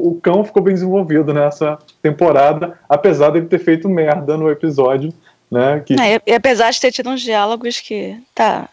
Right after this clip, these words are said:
Speaker 1: É,
Speaker 2: ok.
Speaker 1: mas ele é, é, é ele, né? Eu não acho que ele saiu do pe-, da personagem, sabe? Achei o cão relativamente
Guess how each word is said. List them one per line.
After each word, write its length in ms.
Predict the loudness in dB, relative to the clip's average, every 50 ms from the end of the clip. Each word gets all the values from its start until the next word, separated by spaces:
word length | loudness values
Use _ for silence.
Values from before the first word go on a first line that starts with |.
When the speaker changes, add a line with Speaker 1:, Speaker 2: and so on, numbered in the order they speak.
| -4
Speaker 1:
É, 280 | 0 2 2 4 4 2
Speaker 2:
ok. 240 | 0 0 0 0 2
Speaker 1:
mas 140 | 2 4 4
ele 200 | 4 4 4 4
é, 360 | 2 0 0 -2 -4 -4 -4
é, 320 | -2 0 2 4 4 4 4
é 80 | 4
ele, 360 | 6 6 4 4 2 0 -2 -4
né? 180 | -4 -2 -2
Eu 160 | -2 -2 -2
não 100 | 0 0
acho 160 | 0 0 0 -4
que 60 | -8
ele 80 | -8
saiu 400 | -8 -4 -2 -2 0 0 -2 -2
do 100 | -2 -4
pe-, 160 | -6 -6 -8 -10
da 240 | -8 -6 -6 -4
personagem, 640 | -2 0 -2 -2 0 -2 -2 0 0 0 0 0 -2 -2
sabe? 200 | -2 0 0 0
Achei 260 | 0 0 2 2 2
o 80 | 2
cão 500 | 2 2 0 2 2 2 0 0 -4 -6 -10 -4
relativamente 880 | -2 -2 0 0 0 -2 -2 -2 -4 -4 -4 -2 -2 0 0 0 0